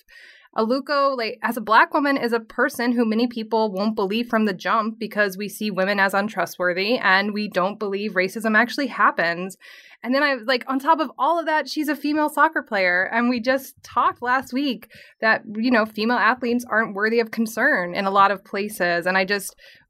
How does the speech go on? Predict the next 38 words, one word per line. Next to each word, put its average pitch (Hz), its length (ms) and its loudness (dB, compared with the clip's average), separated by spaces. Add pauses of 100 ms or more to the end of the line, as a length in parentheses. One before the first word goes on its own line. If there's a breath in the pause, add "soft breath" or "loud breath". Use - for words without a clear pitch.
(120)
you 208 140 -2
know, 175 240 -2
good 285 180 4
for 302 200 -2
her. 196 520 0
Um, 190 400 -2
I - 80 -2
can't 226 220 0
believe 233 140 4
it 226 60 0
took 240 240 -6
three 226 300 0
investigations 214 840 0
to 208 100 -6
even 190 180 -2
get 202 180 4
to 220 80 -10
this 233 200 0
<laughs> - 60 -20
point. 262 420 -2
Like, 208 280 -4
that 233 180 4
alone 247 400 0
shows 220 420 -2
sort 220 180 0
of, 202 100 -4
like, 196 180 -2
how, 202 400 2 (480 loud breath)
how 254 180 -2
much 269 220 0
we 247 40 -4
don't 233 200 0
trust 226 240 0
the 214 80 0
experiences 190 580 -2
of 165 100 -4
both 165 240 -4
women, 175 360 -4